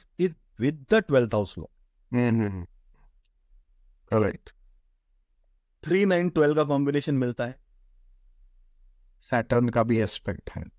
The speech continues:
Speaker 1: सैटर्न का भी एस्पेक्ट है। और थ्री नाइन ट्वेल्व का, that is a Jupiter and Mercury are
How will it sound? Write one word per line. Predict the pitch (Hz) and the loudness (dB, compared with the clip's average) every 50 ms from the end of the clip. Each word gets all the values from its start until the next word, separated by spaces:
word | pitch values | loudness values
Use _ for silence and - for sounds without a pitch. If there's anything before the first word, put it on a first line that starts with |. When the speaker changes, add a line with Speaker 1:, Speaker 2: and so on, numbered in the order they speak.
| _ _ _ _ - - _ _ _ _ _ _ _ - - _ _ - | _ _ _ _ -20 -20 _ _ _ _ _ _ _ -20 -20 _ _ -4
Speaker 1:
सैटर्न | - 110 95 98 120 127 | -2 -2 2 2 2 4
का | 123 123 | 4 4
भी | 123 127 123 | 4 4 2
एस्पेक्ट | 107 95 - - 98 - _ - | 2 0 -2 -6 -8 -8 _ -12
है। | - - _ _ _ _ _ _ _ | -16 -16 _ _ _ _ _ _ _
और | 113 123 131 | -4 -4 -4
थ्री | - - 156 185 202 | -2 0 2 4 4
नाइन | 185 180 175 170 | 4 2 0 0
ट्वेल्व | - 131 120 113 110 | 0 0 0 0 0
का, | - 98 | -2 -2
that | 101 120 127 147 | -2 -2 -2 0
is | 160 | -2
a | 175 135 123 | -2 -4 -4
Jupiter | - 127 123 117 143 165 165 185 | -6 -6 -4 -2 -2 0 2 2
and | 180 170 151 127 | 2 0 0 0
Mercury | 110 107 117 - 139 139 143 | -2 -2 -2 -2 -2 0 0
are | 143 | 0